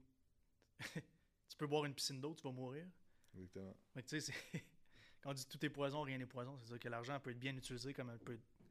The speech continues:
Speaker 1: euh,
Speaker 2: Exactement.
Speaker 1: destructeur, donc, euh,
Speaker 2: Exactement. Tu sais, si tu détruis toutes les sphères de ta vie pour ça, au bout du compte,
Speaker 1: Mhm.
Speaker 2: man, c'est, c'est... peut-être ça que tu veux ultimement, mais je pense qu'il y a plein,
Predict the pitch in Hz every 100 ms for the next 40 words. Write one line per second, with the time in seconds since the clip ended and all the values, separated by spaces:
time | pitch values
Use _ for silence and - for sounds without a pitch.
0 | - - - - - - - - 120 -
1 | - 92 127 151 131 113 - - - -
2 | - - - - - 90 - 90 123 95
3 | - 98 - - - - 113 113 110 127
4 | - - 151 110 95 - 123 101 95 92
5 | 110 127 - - - 120 117 101 95 -
6 | 101 135 131 131 139 - - - - -
7 | - - - - 104 90 85 107 - -
8 | - - - - - - - - _ _
9 | _ _ _ - - - 92 - 98 -
10 | 101 101 98 98 95 135 147 95 80 -
11 | - - - - 101 107 101 107 98 95